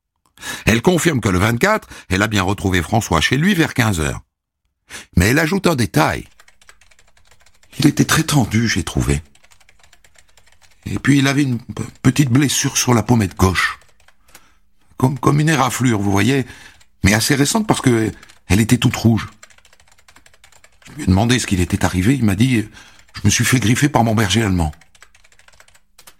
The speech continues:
Virginie confirme qu'ils partent chez ses parents pour le réveillon vers seize heures trente. Et, quand on est arrivé sur place, François s'est soudain souvenu qu'il avait oublié de nourrir les animaux.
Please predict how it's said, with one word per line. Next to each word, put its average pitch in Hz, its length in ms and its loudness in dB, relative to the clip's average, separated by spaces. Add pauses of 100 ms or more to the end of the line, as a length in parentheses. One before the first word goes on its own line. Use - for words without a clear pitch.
(100)
Virginie 110 540 2
confirme 113 480 0
qu'ils 90 180 2
partent 92 320 -2
chez 85 160 -2
ses 87 120 -2
parents 82 300 -2
pour 71 180 -4
le 71 80 0
réveillon 101 480 0 (360)
vers 110 260 -2
seize 170 340 0
heures - 160 -4
trente. - 460 -4 (440)
Et, 170 260 0 (960)
quand 92 220 0
on 170 100 4
est 190 60 2
arrivé 120 360 0
sur 95 200 -2
place, 190 420 0 (2000)
François 147 320 2
s'est 131 100 -2
soudain 117 320 2
souvenu 135 400 0
qu'il 123 140 2
avait 113 140 2
oublié 117 280 2
de 120 60 -2
nourrir 110 300 0
les 95 160 0
animaux. 80 340 0